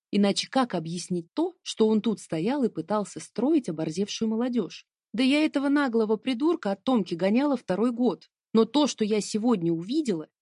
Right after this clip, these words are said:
это просто ни в какие ворота не лезло. Это избиение ребенка. Это вообще что за беспредел? Но и сестра хороша. Признаюсь, я когда увидела, на что ее подружка показывает в окно,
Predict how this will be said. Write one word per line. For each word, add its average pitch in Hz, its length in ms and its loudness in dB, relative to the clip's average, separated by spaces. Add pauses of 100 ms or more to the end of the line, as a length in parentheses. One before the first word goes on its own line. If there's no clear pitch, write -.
это 185 220 0
просто 226 440 0
ни 180 120 -2
в - 60 -18
какие 233 340 0
ворота 233 480 0
не 170 140 0
лезло. 202 360 -4 (300)
Это 262 280 4
избиение 233 600 2
ребенка. 254 600 -2 (260)
Это 190 200 0
вообще 233 340 0
что 285 280 -2
за 185 100 -4
беспредел? 214 600 -2 (260)
Но 262 120 4
и 359 60 4
сестра 190 440 -4
хороша. 160 560 -10 (220)
Признаюсь, 208 640 0 (200)
я 247 240 2
когда 185 280 -2
увидела, 180 540 -2
на 170 140 -10
что - 200 -2
ее 180 220 -2
подружка 190 480 -4
показывает 160 640 -6
в 156 60 -10
окно, 226 380 -2